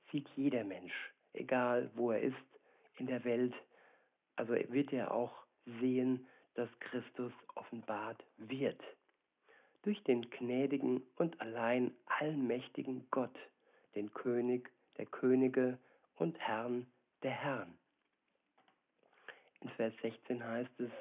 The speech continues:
„Nur er allein wird nie sterben, und er wohnt in einem Licht,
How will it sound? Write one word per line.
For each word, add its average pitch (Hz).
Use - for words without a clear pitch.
„Nur 120
er 170
allein 120
wird 120
nie 165
sterben, 107
und -
er 123
wohnt 135
in 127
einem 117
Licht, 139